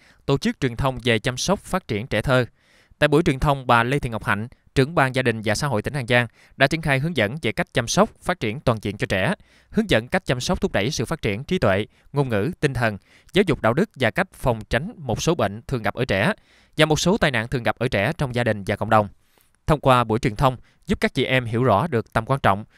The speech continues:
của việc chăm sóc và bảo vệ trẻ an toàn. Hội Liên hiệp Phụ nữ phường Vĩnh Mỹ vừa đến thăm và tặng quà cho hộ bà Nguyễn Thị Nghiêm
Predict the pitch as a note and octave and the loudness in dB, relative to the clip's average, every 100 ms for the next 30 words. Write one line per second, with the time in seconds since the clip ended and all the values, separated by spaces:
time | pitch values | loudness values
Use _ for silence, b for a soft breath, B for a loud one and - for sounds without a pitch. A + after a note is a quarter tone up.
0 | b E3 F#3 B2 C#3+ C3 - - - A2+ | b -2 0 0 -2 -2 -2 -2 -2 -2
1 | G#2 A2 G#2+ G2+ F#2+ - B2 A2 F#2 - | 0 -2 -2 -2 -4 -6 -2 -2 -2 -8
2 | _ _ _ _ _ _ _ _ _ _ | _ _ _ _ _ _ _ _ _ _
3 | _ _ _ _ - C#3 D#3+ D#3+ C3+ C#3 | _ _ _ _ 2 4 6 2 0 2
4 | B2+ C#3+ G3+ C#3 C3 C3+ A#2+ G3 B2+ C3+ | 2 2 0 -2 0 0 0 0 0 0
5 | E3 C#3 A#2+ A#2 A#2 A#2+ A#2 A2 C3+ A#2+ | 0 -2 0 0 0 4 4 4 2 0
6 | G#2 A2+ A2+ A2 G#2+ G#2+ D3 B2+ C#3 C#3+ | 0 2 2 2 0 -4 -2 -2 0 0